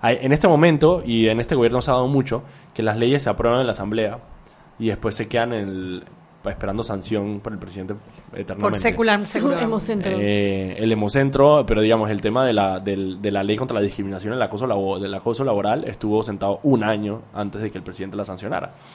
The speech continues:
Speaker 1: Y es porque la Constitución establece que el presidente tiene treinta días para vetar la ley.
Speaker 3: Ajá.
Speaker 1: Pasados esos treinta días, no la puede vetar.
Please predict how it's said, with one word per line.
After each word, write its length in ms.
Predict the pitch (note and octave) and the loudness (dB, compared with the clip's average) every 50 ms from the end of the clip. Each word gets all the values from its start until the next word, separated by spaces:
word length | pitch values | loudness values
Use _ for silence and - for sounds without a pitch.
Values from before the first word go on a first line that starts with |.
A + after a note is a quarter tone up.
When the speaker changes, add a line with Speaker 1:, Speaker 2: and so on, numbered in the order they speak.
| - - - - - - - _ - - - - - | -20 -20 -20 -20 -20 -20 -20 _ -20 -20 -20 -8 0
Speaker 1:
Y 120 | A#2+ C#3 | 2 8
es 80 | C#3 - | 8 10
porque 400 | - F3 D3+ - D3 D3+ D#3+ - - - - - - - - - - - - - _ - - - - _ - - | 8 8 4 4 0 0 0 -6 -12 -20 -20 -20 -20 -20 -20 -20 -20 -20 -20 -20 _ -20 -20 -20 -20 _ -10 -4
la 140 | C3 B2+ | -4 -2
Constitución 560 | A#2+ A#2+ - - B2 A#2 A#2+ A#2 E3+ F3 D#3 B2+ | -2 -2 -6 -4 -4 -4 -4 0 0 0 0 0
establece 680 | A2+ - - A2 A2+ B2+ C#3 C3 - - G#2 A2 A#2 - - - - - - - - - _ _ _ - - - - - | -2 0 0 0 2 4 2 2 2 0 -6 -6 -8 -14 -20 -20 -20 -20 -20 -20 -20 -20 _ _ _ -18 -12 -10 -2 0
que 80 | A#2+ | 4
el 60 | A2 | 6
presidente 320 | - A#2 A2+ B2 A#2+ B2 B2+ | 6 6 6 4 0 0 0
tiene 180 | C3+ C3+ C#3 | 0 0 0
treinta 340 | C#3 C#3 E3+ F#3 F3+ F3 E3 | 0 0 -2 0 2 2 2
días 480 | E3 E3 E3 E3+ F#3+ G#3+ - - - - - - - _ _ - - - _ _ _ _ _ - - _ | 2 2 0 0 -2 -4 -8 -16 -20 -20 -20 -20 -20 _ _ -20 -20 -20 _ _ _ _ _ -20 -20 _
para 160 | - A2+ A2 | 2 4 6
vetar 240 | A2 G#2 G#2 G#2 G#2 G#2+ | 6 6 4 2 0 -2
la 100 | G#2 G2+ | -2 -2
ley. 200 | G2+ G2 G2+ - - - - - - - - | -4 -6 -10 -12 -14 -20 -20 -20 -20 -12 -10
Speaker 3:
Ajá. 360 | A3+ G#3+ A3 A3 G#3 G3 G#3 A#3+ D4+ - - | -8 -6 -6 -6 -6 -6 -8 -10 -12 -10 -2
Speaker 1:
Pasados 320 | - - - - C3 C#3 C#3 | 0 0 2 4 2 2 2
esos 140 | C3+ C#3 C#3 | 2 0 -2
treinta 240 | - C3 B2+ C3 | -2 0 2 2
días, 260 | B2+ C3 C3 C3+ C3+ A#2+ | 2 4 2 0 0 0
no 140 | A2+ A#2 | 0 4
la 100 | A2 G#2+ | 4 4
puede 160 | - A2 G#2+ G#2 | 2 2 -2 -2
vetar. 320 | G2+ G2 - F#2 - | -4 -4 -6 -8 -8